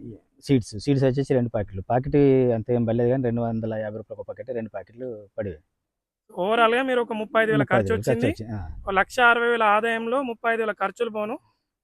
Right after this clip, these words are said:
Speaker 2: ఒక లక్ష ఇరవై ఐదు వేల మిగులైతే, ఆ,
Speaker 1: మిగులు,
Speaker 2: వచ్చిందంటారు.
Speaker 1: ఆ, నికర లాభం ఒక
Speaker 2: ఓకే.
Speaker 1: లక్ష ఇరవై ఐదు దాకా వచ్చింది.
Speaker 2: ఇంకా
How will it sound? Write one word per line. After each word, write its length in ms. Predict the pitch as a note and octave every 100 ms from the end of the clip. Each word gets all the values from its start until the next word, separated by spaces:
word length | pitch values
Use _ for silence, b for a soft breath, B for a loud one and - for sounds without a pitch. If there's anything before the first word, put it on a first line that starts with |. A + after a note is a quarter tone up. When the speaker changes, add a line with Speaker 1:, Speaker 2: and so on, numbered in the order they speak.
| -
Speaker 2:
ఒక 40 |
లక్ష 280 | G3+ G3+ -
ఇరవై 280 | A#3 A#3 A3+
ఐదు 100 | G#3+
వేల 240 | G#3+ G#3
మిగులైతే, 420 | F#3+ G#3 A3+ A3+
ఆ, 40 | A#3
Speaker 1:
మిగులు, 360 | A3 F#3+ F#3
Speaker 2:
వచ్చిందంటారు. 480 | C3+ C#3 B2 F#2 G#2
Speaker 1:
ఆ, 120 | F#2
నికర 460 | F#2 G#2+ G2+ G#2+ A2+
లాభం 440 | G#2+ G2+ A#2+ A2
ఒక 180 | G2+ G2+
Speaker 2:
ఓకే. 320 | F#2 _ A2
Speaker 1:
లక్ష 180 | A2+ -
ఇరవై 180 | A2 A2+
ఐదు 140 | G2
దాకా 180 | G#2 A2+
వచ్చింది. 240 | - - -
Speaker 2:
ఇంకా 160 | -